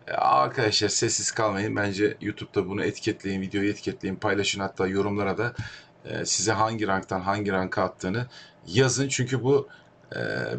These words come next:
benim gördüğüm kadarıyla sadece Türkiye'deki Valorant oyuncularına uygulanan iğrenç bir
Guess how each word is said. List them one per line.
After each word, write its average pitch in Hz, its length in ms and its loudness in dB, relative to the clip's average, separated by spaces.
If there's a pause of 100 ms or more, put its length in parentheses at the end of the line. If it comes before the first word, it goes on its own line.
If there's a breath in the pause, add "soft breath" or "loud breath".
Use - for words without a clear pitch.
benim 131 280 6
gördüğüm 95 360 4
kadarıyla 101 440 0
sadece 117 420 0
Türkiye'deki 107 720 -4 (420 loud breath)
Valorant 113 520 2
oyuncularına 98 640 -2
uygulanan 107 580 0 (640 loud breath)
iğrenç 110 600 4 (100)
bir 117 240 0